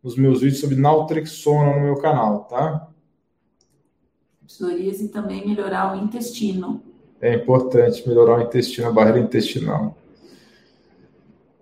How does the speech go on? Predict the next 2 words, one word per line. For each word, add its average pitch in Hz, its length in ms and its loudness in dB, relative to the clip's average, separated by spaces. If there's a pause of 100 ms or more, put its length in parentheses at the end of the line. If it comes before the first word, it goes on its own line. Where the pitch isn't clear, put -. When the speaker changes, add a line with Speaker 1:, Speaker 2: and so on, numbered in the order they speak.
(3000)
Speaker 1:
Ok, 135 1400 2
ok. 131 760 -6